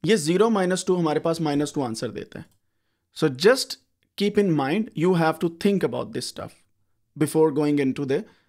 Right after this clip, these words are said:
uh, different kind of equation। तो इसका दूसरा तरीका क्या हो सकता है, आपको भी पता होना चाहिए।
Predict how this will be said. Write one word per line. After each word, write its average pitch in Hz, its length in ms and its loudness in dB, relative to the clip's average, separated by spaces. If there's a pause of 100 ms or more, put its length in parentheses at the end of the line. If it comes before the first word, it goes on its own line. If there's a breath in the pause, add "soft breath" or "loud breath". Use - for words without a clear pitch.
(180 soft breath)
uh, 127 300 -2
different 143 440 -2 (200)
kind 127 160 -2
of 113 140 -6 (280)
equation। - 400 -6 (400 soft breath)
तो 170 60 4
इसका 175 200 4
दूसरा 175 320 4
तरीका 202 280 4
क्या 196 160 2
हो 185 140 4
सकता 170 280 -4
है, 180 160 -8 (120)
आपको 147 240 0
भी 175 100 2
पता 160 200 0
होना 151 180 0
चाहिए। 147 300 -2